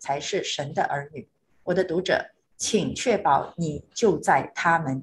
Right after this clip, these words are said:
之列。真的，我们要确保我们是在大水来的时候，我们确保我们要在方舟里面。所以呢，在神的愤怒之中，我们要确保我们是在恩典里面。所以很多基督徒有一个误区，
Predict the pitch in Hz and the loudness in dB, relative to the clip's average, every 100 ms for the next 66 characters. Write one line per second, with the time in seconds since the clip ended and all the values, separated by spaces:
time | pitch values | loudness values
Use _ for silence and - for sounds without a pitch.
0 | - - 175 175 202 - 190 180 - 151 | -6 -2 -2 2 0 0 -2 -2 -2 -2
1 | 156 175 - - 240 - 135 - 147 156 | 0 0 0 0 2 4 4 4 -2 -4
2 | - 196 185 139 - - - - _ 277 | -2 2 4 2 -2 -16 -20 -20 _ 6
3 | 233 - 170 165 165 214 208 208 165 175 | 6 6 4 6 6 4 4 4 2 0
4 | - 226 156 139 180 175 175 160 180 185 | -2 -2 0 0 -2 -4 -4 -2 -4 -2
5 | 185 170 165 131 170 - - _ _ - | 0 0 0 -6 -8 -8 -10 _ _ 0
6 | 196 196 170 160 202 190 175 214 208 - | 2 4 0 2 2 2 0 0 0 0
7 | 214 190 170 - 185 185 156 156 180 - | 0 -2 -4 -4 -4 -4 -6 -8 -8 -6
8 | 185 175 117 139 147 - 160 151 - 196 | -6 -6 -8 -10 -12 -12 -4 -4 -2 -4
9 | 202 143 139 143 - - 247 262 - 214 | -4 -6 -8 -10 -14 -10 -8 -6 -8 -6
10 | 240 165 165 - 185 147 190 180 254 214 | -6 -8 -10 -6 -4 -4 -4 -6 -4 -6
11 | 143 - 165 - | -6 -8 -8 -8